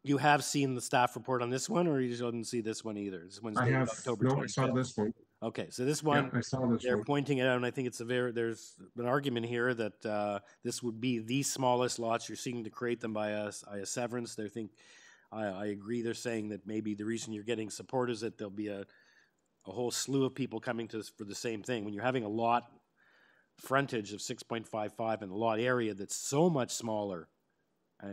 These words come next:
Speaker 1: notwithstanding you just gave us the diverse lot patterning on the street as they state in the final two paragraphs, I think you have a, to overcome that hurdle here because, as you know, you know, creating a lot is, uh, more of a privilege than a right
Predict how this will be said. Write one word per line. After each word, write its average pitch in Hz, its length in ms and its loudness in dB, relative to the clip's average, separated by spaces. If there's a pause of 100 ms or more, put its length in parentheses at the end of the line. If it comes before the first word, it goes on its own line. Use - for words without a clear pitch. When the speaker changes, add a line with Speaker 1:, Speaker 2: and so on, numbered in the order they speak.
Speaker 1:
notwithstanding 113 680 -2
you 107 40 -6
just 110 300 -8 (100)
gave 117 200 -2
us 113 160 -8
the 113 100 -8
diverse 113 600 -6 (160)
lot 117 320 0
patterning 123 520 2
on 104 120 -4
the 98 60 -6
street 123 480 -2 (540)
as 110 200 -4
they 104 160 -4
state 127 400 2
in 110 80 -6
the 104 80 -8
final 113 300 -2
two 104 180 -6
paragraphs, 117 840 0 (1400)
I 107 100 -6
think 123 180 -4
you 110 60 -2
have 117 180 2
a, 104 220 0
to 113 80 -4
overcome 117 460 0
that 101 160 -2
hurdle 131 320 2
here 107 200 -4
because, 101 300 -8
as 104 160 -10
you 110 60 -10
know, 117 280 -4
you 120 80 -2
know, 104 80 -6
creating 117 320 -4
a 110 60 -6
lot 110 240 0
is, 110 220 -4
uh, 104 200 -4
more 110 220 -4
of 101 80 -4
a 104 180 -4
privilege 113 460 -4
than 98 140 -8
a 95 40 -6
right 110 460 -4